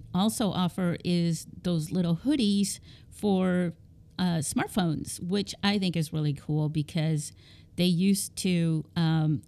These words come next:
well, I used to get that, that need. I used to feel the need for those hoodies. I was like, "Oh my God, if somebody would just make that," right? Because making shift, uh,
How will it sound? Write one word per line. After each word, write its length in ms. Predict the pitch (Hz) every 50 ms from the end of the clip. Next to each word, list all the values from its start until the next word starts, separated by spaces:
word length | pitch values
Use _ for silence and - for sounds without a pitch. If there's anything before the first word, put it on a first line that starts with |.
| - -
well, 360 | - 180 196 214 165 143 - - - - - - - - - - - -
I 140 | 185 202
used 320 | 226 247 220 196 190 - -
to 80 | 185
get 280 | 156 - 165 160 143 -
that, 300 | - 139 131 131 131 - - - - - -
that 200 | 165 156 - -
need. 480 | 180 170 175 170 156 147 147 143 - - -
I 120 | - 170
used 240 | 196 208 202 - -
to 80 | - 170
feel 460 | - - - - 226 226 220 214 208
the 120 | 190 196
need 540 | 180 175 185 190 190 170 156 151 151 156 160 - - - - - -
for 280 | - 185 185 175 170
those 320 | 160 175 170 170 165 165 -
hoodies. 560 | - 185 185 170 170 160 151 147 147 143 -
I 180 | 131 170 160 165
was 220 | 170 160 151 -
like, 340 | 156 165 160 160 156 - 156
"Oh 100 | 175 202
my 140 | 202 196 180
God, 300 | 156 180 180 170 160 165
if 80 | 160
somebody 340 | - - 185 175 175 175 175
would 160 | 160 165 147
just 300 | - 202 214 220 - -
make 240 | 202 190 185 - -
that," 320 | 165 151 139 120 117 - - -
right? 320 | 156 147 160 165 160 151 - - - - - - -
Because 420 | 196 190 - 208 190 180 165 -
making 460 | 190 196 196 - 196 190 185 175 165
shift, 560 | 160 - - - - 202 196 196 196 - - - - - -
uh, 360 | 180 180 175 170 165 160 156